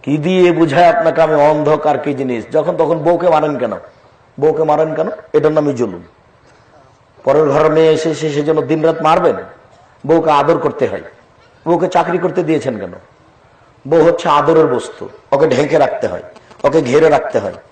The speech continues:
ওকে আদর করতে হয়। ও হলো মিঠে জিনিস, ওখানে শান্তি আছে, তৃপ্তি আছে। আল্লাহ বলছেন, "তোমার স্ত্রীকে আমি সৃষ্টি করেছি তোমার শান্তির জন্য, তোমার তৃপ্তির জন্য।"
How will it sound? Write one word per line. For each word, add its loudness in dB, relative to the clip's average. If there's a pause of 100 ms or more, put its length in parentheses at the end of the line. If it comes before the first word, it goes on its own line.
(220)
ওকে 0
আদর 2
করতে -2
হয়। -4 (760)
ও 2
হলো 4
মিঠে 2
জিনিস, -4 (460)
ওখানে 2
শান্তি 2
আছে, 2
তৃপ্তি 0
আছে। -2 (420)
আল্লাহ 4
বলছেন, 2 (520)
"তোমার 4
স্ত্রীকে 2
আমি 4
সৃষ্টি -4
করেছি 2
তোমার 2
শান্তির 0
জন্য, 2
তোমার 2 (120)
তৃপ্তির -2
জন্য।" -2